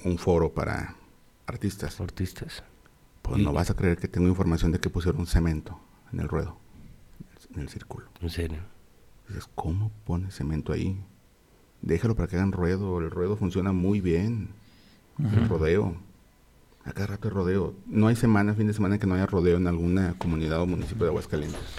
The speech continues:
Speaker 2: Yo solo te puedo decir que para los empresarios es la peor plaza de México.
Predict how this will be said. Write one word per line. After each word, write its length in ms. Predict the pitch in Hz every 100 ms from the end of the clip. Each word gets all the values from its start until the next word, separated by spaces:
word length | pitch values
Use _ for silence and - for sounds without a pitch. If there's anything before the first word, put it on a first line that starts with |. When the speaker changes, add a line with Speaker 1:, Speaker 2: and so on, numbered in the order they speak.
| - - -
Speaker 2:
Yo 120 | 147
solo 180 | 127 120
te 100 | 113
puedo 180 | 123 113
decir 160 | 110
que 100 | -
para 200 | 107 104
los 160 | 98 98
empresarios 640 | 98 107 143 170 202 -
es 220 | - 117 113
la 100 | 107
peor 280 | 107 107
plaza 340 | 107 101 - 98
de 100 | 78
México. 400 | 82 - -